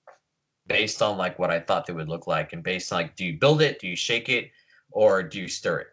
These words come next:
Those are the three things. So I started learning all those things. And then I'm like, "How do you pour beer? I don't know how to pour beer at a speed, multiple beers.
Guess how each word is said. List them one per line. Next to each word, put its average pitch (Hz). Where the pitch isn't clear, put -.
Those 117
are 98
the 107
three 95
things. -
So -
I 110
started 113
learning 101
all 76
those 73
things. -
And 98
then 101
I'm 104
like, 98
"How -
do 92
you 101
pour 131
beer? 127
I 95
don't 107
know 117
how 127
to 123
pour 156
beer 165
at 98
a -
speed, 80
multiple 110
beers. 78